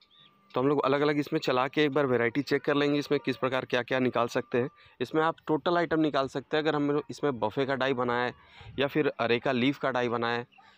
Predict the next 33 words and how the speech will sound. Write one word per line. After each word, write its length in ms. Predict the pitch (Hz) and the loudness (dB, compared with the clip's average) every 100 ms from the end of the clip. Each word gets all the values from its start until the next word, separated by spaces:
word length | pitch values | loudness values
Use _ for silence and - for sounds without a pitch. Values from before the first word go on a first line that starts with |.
| _ | _
तो 60 | 165 | -6
कुछ 280 | - 131 139 | -2 -4 2
भी 100 | 165 | 2
लगाकर, 420 | 151 135 139 151 | 4 0 0 -2
अलग-अलग 440 | - 131 127 131 | 0 -2 -2 -2
डाई 240 | 117 120 170 _ - - - | 0 -2 -2 _ -20 -18 -4
लगाकर 300 | 120 123 127 | -2 0 -2
इसमें 200 | 123 135 - | -2 -4 -2
कुछ 180 | 139 147 | -2 0
भी, 100 | 170 - _ _ _ | -2 -4 _ _ _
किसी 220 | 127 - | -4 -2
प्रकार 300 | 156 143 143 | -2 0 0
का 80 | 135 | 0
भी 80 | 143 | 0
रॉ 160 | 135 | 2
मटेरियल 380 | 123 123 131 131 - - _ - - | 0 0 0 -2 -4 -18 _ -20 -12
चला 220 | - 113 110 | -2 0 2
सकते 300 | 107 - 110 | -2 -2 0
हैं। 60 | |
बहुत 140 | 117 135 | 2 2
जन 160 | 147 | 0
का 100 | 151 | 0
कहना 280 | 151 139 147 | -2 0 2
होता 200 | 147 143 | 0 0
है 60 | 139 | -2
कि 100 | 139 | 0
भैया 220 | 139 143 | 2 0
हरा 300 | - 104 127 | -2 0 2
वाला 160 | 147 147 | 2 0
पेपर 280 | 139 139 135 | -2 -4 -4
कैसे 260 | 127 143 | -2 0
निकलेगा 340 | 131 127 131 127 | 0 0 0 0
इसमें, 280 | 117 123 | -2 -4